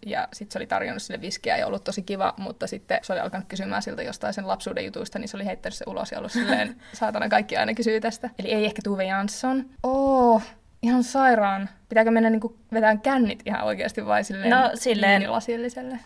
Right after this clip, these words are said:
Speaker 2: Mm, no silleen, että te ootte mukavan, mukavasti nousuhumalassa ja vähän vapautuneita ja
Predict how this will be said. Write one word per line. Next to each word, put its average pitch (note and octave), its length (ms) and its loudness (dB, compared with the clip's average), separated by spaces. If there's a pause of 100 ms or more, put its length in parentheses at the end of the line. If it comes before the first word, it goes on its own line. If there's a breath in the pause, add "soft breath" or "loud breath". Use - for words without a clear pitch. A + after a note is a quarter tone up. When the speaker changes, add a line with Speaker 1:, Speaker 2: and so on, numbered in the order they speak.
(120)
Speaker 2:
Mm, G#3 800 0 (260)
no G#3+ 180 6
silleen, G#3 320 0
että F#3+ 180 -4
te F#3+ 80 2
ootte F#3+ 320 0
mukavan, G3 540 0
mukavasti G#3+ 560 0 (160)
nousuhumalassa G#3 680 0
ja - 80 0
vähän G#3+ 140 -2
vapautuneita G#3+ 640 0
ja A#3+ 180 2